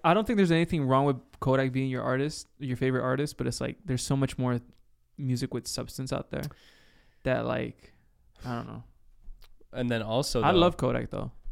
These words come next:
Speaker 2: Yeah. You gotta be careful, uh, 'cause Mayonnaise Records, Post Malone,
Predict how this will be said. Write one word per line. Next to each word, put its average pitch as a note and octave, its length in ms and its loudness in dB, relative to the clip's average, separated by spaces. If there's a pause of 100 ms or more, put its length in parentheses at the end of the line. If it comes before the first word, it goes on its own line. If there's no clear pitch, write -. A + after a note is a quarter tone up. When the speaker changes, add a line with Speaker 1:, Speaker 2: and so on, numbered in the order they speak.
(140)
Speaker 2:
Yeah. G2+ 240 -6 (640)
You B2+ 80 0
gotta D3 120 6
be C3+ 120 0
careful, A#2+ 640 -2 (140)
uh, F#2+ 500 -8 (960)
'cause G2+ 320 -4
Mayonnaise A2 420 -4
Records, B2 560 -6 (480)
Post A2+ 240 -4
Malone, G#2+ 320 -8